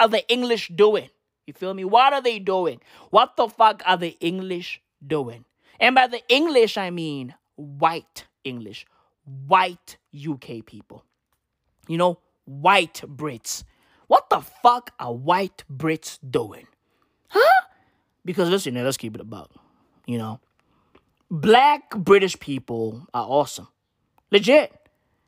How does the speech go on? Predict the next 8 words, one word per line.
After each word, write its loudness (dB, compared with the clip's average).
Black 4
British 0
people 4
are 2
fucking -2
cool, -8
bruv. 0
Legit. -6